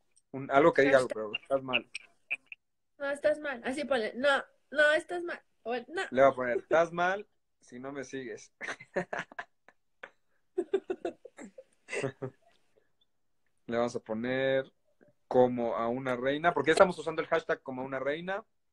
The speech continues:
Speaker 1: como una reina.
Speaker 2: Ay.
Speaker 1: Y vamos a poner también el hashtag me estresas. Te lo voy a copiar, ¿o no?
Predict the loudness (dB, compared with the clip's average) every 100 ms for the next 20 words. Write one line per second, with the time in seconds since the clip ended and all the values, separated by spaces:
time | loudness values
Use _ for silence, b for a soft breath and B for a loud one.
0 | _ _ _ _ -16 -12 -8 -8 -8 -12
1 | -16 _ -2 -2 -10 _ -4 8 8 8
2 | 2 0 -2 -2 0 4 4 2 -4 -8
3 | -8 -12 -8 -8 -8 -16 _ B B -6
4 | 2 4 4 2 -4 -4 -4 _ _ _
5 | -8 -6 -6